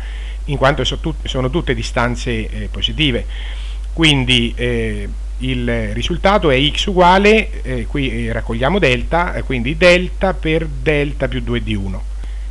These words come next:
A questo punto delta dobbiamo distinguere, eh, i, le due, eh, i due casi di fasi e controfasi. Abbiamo detto le fasi quando delta è un numero intero di lunghezze d'onda, la lunghezza d'onda è venti centimetri,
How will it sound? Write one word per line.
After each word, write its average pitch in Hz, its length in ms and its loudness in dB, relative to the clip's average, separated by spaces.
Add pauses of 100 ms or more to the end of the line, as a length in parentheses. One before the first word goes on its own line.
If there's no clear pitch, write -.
(240)
A 135 100 6
questo 165 320 2
punto 196 720 4
delta 165 460 4
dobbiamo 135 380 2
distinguere, 123 840 0
eh, 110 420 -4
i, 113 240 -6
le 123 120 -2
due, 147 240 -2
eh, 113 480 -6
i 120 100 -4
due 135 160 0
casi 151 400 2
di 151 100 -2
fasi 143 360 2
e - 20 -4
controfasi. 110 640 -4
Abbiamo 123 300 0
detto 139 260 0
le 113 120 0
fasi 123 540 2 (200)
quando 131 300 0
delta 135 380 2
è 120 40 0
un 123 100 0
numero 127 280 0
intero 120 360 0
di 117 160 -2
lunghezze 117 440 -4
d'onda, 151 520 2
la 147 80 0
lunghezza 127 380 -2
d'onda 131 260 0
è 113 60 -2
venti 113 460 -2
centimetri, 113 680 -2